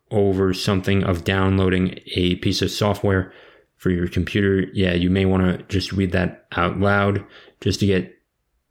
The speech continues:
some practice. And thirty minutes a day of just reading out loud, even of a novel, uh, gets you better prepared when you go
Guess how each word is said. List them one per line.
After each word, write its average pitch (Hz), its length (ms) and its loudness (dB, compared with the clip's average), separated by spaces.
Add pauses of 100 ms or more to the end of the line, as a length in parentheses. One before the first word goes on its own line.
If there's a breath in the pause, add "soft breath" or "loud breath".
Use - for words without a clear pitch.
(140)
some 90 220 -2
practice. 104 560 0
And 107 360 0 (300 loud breath)
thirty 202 320 2
minutes 185 320 2
a 139 60 2
day 110 560 -2 (840 loud breath)
of 98 140 0
just 113 200 0
reading 110 340 2
out 107 220 0
loud, 95 400 2 (920 loud breath)
even 120 260 2
of 104 440 -2 (100)
a - 80 -2
novel, 98 640 2 (440 loud breath)
uh, 98 120 -2 (180)
gets 127 300 0
you 120 280 2 (120)
better 104 240 2
prepared 101 640 0 (160)
when 104 220 0
you 95 360 0
go 101 320 2